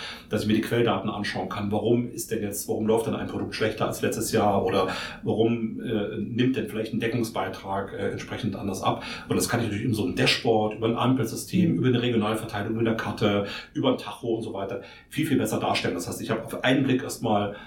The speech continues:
Speaker 1: durch eine Farbkodierung oder durch, durch ein Tacho sehe ich halt schon mal, wo stehen wir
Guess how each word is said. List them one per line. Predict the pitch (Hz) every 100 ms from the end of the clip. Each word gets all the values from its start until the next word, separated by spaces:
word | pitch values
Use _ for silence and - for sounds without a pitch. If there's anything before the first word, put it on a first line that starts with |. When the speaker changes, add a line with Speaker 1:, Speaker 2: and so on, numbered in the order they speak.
| - - - -
Speaker 1:
durch | -
eine | -
Farbkodierung | 110 123 - 117 113 117 104 107
oder | - -
durch, | 101 -
durch | - 104
ein | 101
Tacho | 127 123 110 104 - -
sehe | - 104
ich | 123 -
halt | 101
schon | - 120
mal, | 101
wo | 104
stehen | - 123 135
wir | 123 117 117